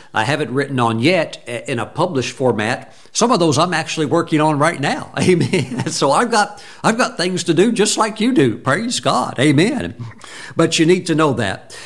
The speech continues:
that there is a book of destiny for your life. And this is probably the reason that, uh, with your life and with mine, there are certain things that we find no interest in.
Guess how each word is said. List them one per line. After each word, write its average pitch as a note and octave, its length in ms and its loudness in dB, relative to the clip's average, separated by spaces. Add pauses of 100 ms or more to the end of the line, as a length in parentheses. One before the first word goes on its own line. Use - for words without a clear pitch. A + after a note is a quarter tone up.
(200)
that C3 160 2
there D#3 180 4
is C#3 160 0
a C3 60 0
book F3 240 2
of G#2+ 140 -2
destiny C3 480 0
for A#2 200 0
your A2 180 2
life. A2 520 0 (480)
And C3+ 720 0 (760)
this G#3 300 2
is G#3 100 -6
probably D3+ 360 0
the C#3 120 -2
reason C3 500 2
that, A2 380 -2 (680)
uh, C3 420 2
with G#2+ 220 -8
your F3 180 4
life C#3 440 0
and C3 280 -2
with A2 200 0
mine, G#2+ 640 -2 (440)
there D3+ 240 2
are C#3+ 200 0
certain D#3 380 0
things B2+ 540 0
that A#2 440 -2 (320)
we C3 120 4
find B2 720 0 (240)
no B2 240 2
interest C3 500 -2
in. E2 220 -4